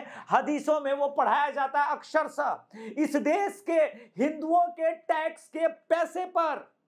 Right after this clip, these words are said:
इस देश के हिंदुओं के टैक्स के पैसों पर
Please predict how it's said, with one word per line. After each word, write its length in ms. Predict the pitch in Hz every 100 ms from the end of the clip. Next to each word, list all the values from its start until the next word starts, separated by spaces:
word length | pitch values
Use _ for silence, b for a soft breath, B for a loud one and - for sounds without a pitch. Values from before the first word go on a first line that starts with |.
| _ _ B 233
इस 120 | 247
देश 440 | - 285 339 339 -
के 100 | 320
हिंदुओं 560 | 330 285 302 302 320
के 160 | 311 277
टैक्स 440 | 277 311 320 320
के 140 | - 277
पैसों 480 | 277 294 311 330
पर 380 | 320 320 339 349